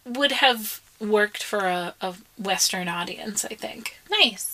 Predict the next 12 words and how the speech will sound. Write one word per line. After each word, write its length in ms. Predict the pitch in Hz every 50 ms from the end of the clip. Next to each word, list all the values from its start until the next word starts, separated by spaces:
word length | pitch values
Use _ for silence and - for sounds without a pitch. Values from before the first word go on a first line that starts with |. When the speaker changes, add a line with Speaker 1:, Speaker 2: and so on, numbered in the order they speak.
| -
Speaker 1:
Except 320 | - 208 - - 190 - -
that 120 | 190 185
it 40 | 190
was 140 | 190 175 175
all 180 | 185 170 175 170
in 120 | 170 170
Kurdish. 580 | 175 - - - - - - - - - - -
Speaker 2:
Well, 280 | 262 262 247 233 196 175
yeah. 240 | 170 170 - - - - - - - - - - _ _ -
I 680 | 233 247 269 269 285 311 339 359 359 359 349 320 269 - _ - 247
remember 420 | 247 247 240 240 240 233 247 247
seeing, 540 | 233 - - 240 233 233 226 226 226 220